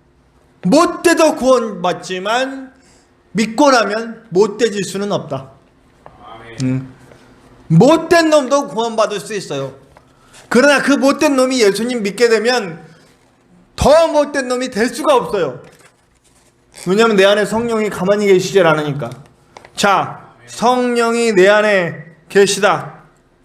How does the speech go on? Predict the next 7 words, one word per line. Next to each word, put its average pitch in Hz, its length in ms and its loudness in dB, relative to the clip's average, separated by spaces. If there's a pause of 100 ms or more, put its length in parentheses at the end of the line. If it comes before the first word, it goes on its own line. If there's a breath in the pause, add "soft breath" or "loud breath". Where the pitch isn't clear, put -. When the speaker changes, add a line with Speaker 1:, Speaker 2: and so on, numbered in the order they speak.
(1040)
Speaker 1:
이것이 262 380 2
바로 254 280 4
구원의 214 340 0
증거라는 175 540 -2
거예요. 127 340 -4 (1600)
조금씩 294 580 2
조금씩이라도 240 800 2